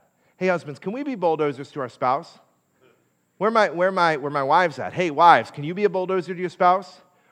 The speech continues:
Right, so these all can be part of a negative cycle that we start to have. And I say, "Hey, I wanna follow Jesus. How come life's not getting better?"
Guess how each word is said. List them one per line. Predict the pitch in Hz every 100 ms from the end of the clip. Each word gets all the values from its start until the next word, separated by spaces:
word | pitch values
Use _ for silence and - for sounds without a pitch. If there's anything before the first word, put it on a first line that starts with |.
| -
Right, | 147 151
so | -
these | 110 131 -
all | 123 139 151 160 156
can | 160 160 139
be | 139
part | - 160 143
of | 123
a |
negative | 127 143 175 196 180
cycle | - 185 185 170
that |
we | 139
start | 135 151 135
to | 139
have. | 175 170 - - -
And | 202
I |
say, | 226 233
"Hey, | 196 277
I |
wanna | 247 254
follow | 240 247 226 175
Jesus. | 139 175 240 214
How | - 202
come | 196 190
life's | 196 226 -
not | 185 165
getting | 156 135
better?" | 135 220 196 139